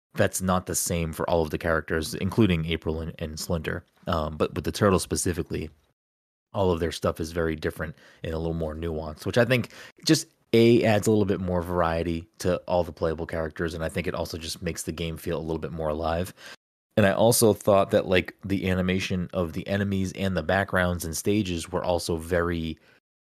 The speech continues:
uh, they were, they were very detailed in certain ways that, again, made them feel a little bit more alive for a flat game.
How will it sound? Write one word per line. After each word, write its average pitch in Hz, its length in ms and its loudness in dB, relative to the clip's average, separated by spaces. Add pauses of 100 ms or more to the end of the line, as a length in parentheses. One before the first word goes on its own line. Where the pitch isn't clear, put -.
(440)
uh, - 100 -4 (440)
they 110 100 6
were, 117 280 4 (180)
they 120 140 2
were 139 160 2
very 117 340 2
detailed 107 600 -2
in 101 80 -6
certain 95 340 -2
ways 92 340 0
that, 92 220 -4
again, 82 400 -4
made 87 240 -2
them 87 180 -4
feel 85 800 -2 (340)
a 90 60 2
little 90 400 0
bit 85 160 0
more 82 220 0
alive 78 520 -2
for 85 500 2
a 82 160 0
flat - 540 -4
game. 78 360 -10